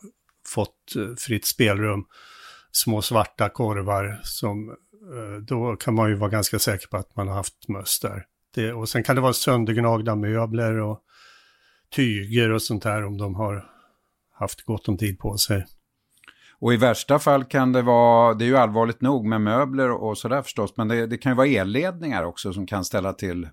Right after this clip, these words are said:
Speaker 2: problem. Hur vanligt är det?
Speaker 1: Ja, det är inte särskilt vanligt att det leder till, eh, olyckor i alla fall,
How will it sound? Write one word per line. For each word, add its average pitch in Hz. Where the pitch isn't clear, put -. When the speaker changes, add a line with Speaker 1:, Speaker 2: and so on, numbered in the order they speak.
Speaker 2:
problem. 90
Hur 104
vanligt 101
är 107
det? 135
Speaker 1:
Ja, 98
det 131
är 139
inte 170
särskilt 160
vanligt 151
att 143
det 147
leder 131
till, 123
eh, 123
olyckor 135
i 110
alla 101
fall, 98